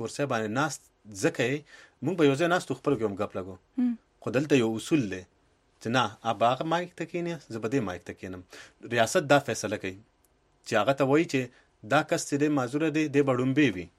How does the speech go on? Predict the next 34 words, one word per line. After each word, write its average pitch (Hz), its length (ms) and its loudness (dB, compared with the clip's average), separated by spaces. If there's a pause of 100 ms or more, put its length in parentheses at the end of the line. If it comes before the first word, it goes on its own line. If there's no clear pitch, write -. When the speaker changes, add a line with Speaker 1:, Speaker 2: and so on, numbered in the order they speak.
(560)
Speaker 1:
په 110 120 -4
قطار 156 260 6
کې - 120 -4
چې - 100 -2
ودرېږي 156 360 0
ډاکټر 151 300 0
ته، 156 60 4 (240)
Speaker 2:
مهم. 262 180 0 (100)
Speaker 1:
یا 135 100 8 (100)
که 127 60 0 (100)
بس 147 200 6
ته 160 60 2
ودرېږي، 151 400 0 (300)
که 113 60 -4 (100)
یا 131 60 6 (160)
بل 160 140 2
څه - 140 -4
دکان 156 260 0
ته 147 100 -2
ودرېږي، 127 300 -2
سرکاري 110 420 0
دفتر 165 300 -2
کې - 140 -4
ودرېږي، 127 320 -2 (180)
Speaker 2:
مهم. 240 180 -2 (100)
Speaker 1:
آه، 104 260 4 (680)
لایسنس 135 360 2
جوړوي، 107 340 2
شناختي 113 340 -4
کارت 143 220 6
جوړوي، 101 240 -2 (340)
نو 156 140 -2
ده 220 60 4
د 220 80 2